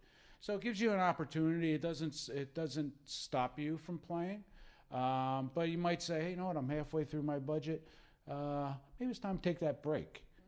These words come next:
Take a walk around, get some fresh air, get some coffee." Um, uh, then it'll re-, remind you at seventy-five percent, and then it'll also remind you at hundred percent of your budget. It don't tell you that, it won't make you stop, but it gives you something to think about.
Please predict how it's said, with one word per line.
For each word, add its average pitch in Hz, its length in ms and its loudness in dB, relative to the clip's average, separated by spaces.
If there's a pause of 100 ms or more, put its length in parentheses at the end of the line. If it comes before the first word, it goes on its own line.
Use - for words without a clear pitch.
(120)
Take 175 220 -2
a 185 40 0
walk 170 360 -2
around, 139 480 0
get 165 200 -2
some 170 120 -2
fresh 147 380 -4
air, 127 300 -10
get 131 180 -4
some 139 160 -2
coffee." 113 480 -2 (440)
Um, 135 500 2 (520)
uh, 131 280 -2
then 131 180 2
it'll 135 200 4
re-, 135 140 8
remind 131 680 4
you 123 100 4
at 113 80 0
seventy-five 147 640 2
percent, 151 320 -2
and 135 140 0
then 127 100 0
it'll 127 140 4
also 127 260 2
remind 117 400 0
you 113 140 0
at 101 80 -4
hundred 101 360 -6
percent 95 320 -10
of 90 80 -8
your 90 100 -8
budget. 80 380 -10
It 120 120 -8
don't 107 200 -2
tell 139 160 -4
you 156 140 -2
that, 147 180 -8
it 127 140 0
won't 139 260 2
make 175 260 2
you 180 60 2
stop, 170 720 4 (360)
but 160 160 0
it 160 180 -6
gives 180 180 -2
you 190 80 0
something 160 480 0
to 147 80 0
think 135 340 0
about. 87 340 -4